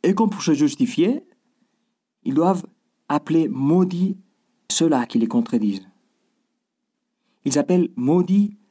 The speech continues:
les seuls qui sont en train de bénir, de bien dire. Parce que Jésus, quand il y a quelqu'un qui t'écoute vraiment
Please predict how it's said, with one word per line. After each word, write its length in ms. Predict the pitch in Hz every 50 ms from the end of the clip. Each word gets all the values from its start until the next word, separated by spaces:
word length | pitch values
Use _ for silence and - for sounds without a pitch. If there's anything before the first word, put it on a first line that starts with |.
| _ _ _ _ _ -
les 160 | 120 123 127
seuls 360 | 127 - - 185 202 202 196
qui 200 | 202 - - -
sont 300 | 113 - - 175 185 185
en 100 | 139 123
train 240 | 120 - - 170 175
de 120 | 139 113 110
bénir, 640 | 104 135 143 160 165 180 175 143 120 - _ _ _ _ _ _ _ _ _ _ _ -
de 120 | - 120 120
bien 300 | 107 123 160 165 175 170
dire. 500 | 147 170 180 180 160 120 - - _ _ _ _ _ _ _ _ _ _ _ _ _ _ _ _ _ _ _ _ _ _ _ _ _ _ _ _ _ _ _ _ _ _ _ _ _ _ _ _ -
Parce 120 | - 131
que 80 | - 185
Jésus, 400 | 175 170 151 143 160 165 165 - _ _ _ _ _ _ _ _ _ -
quand 100 | - 139
il 60 | 151
y 40 | 170
a 60 | 180
quelqu'un 300 | 180 151 135 - 120 113
qui 140 | - - -
t'écoute 520 | - - - - - - - - _ - _ _
vraiment 460 | - - 107 127 123 113 104 98 -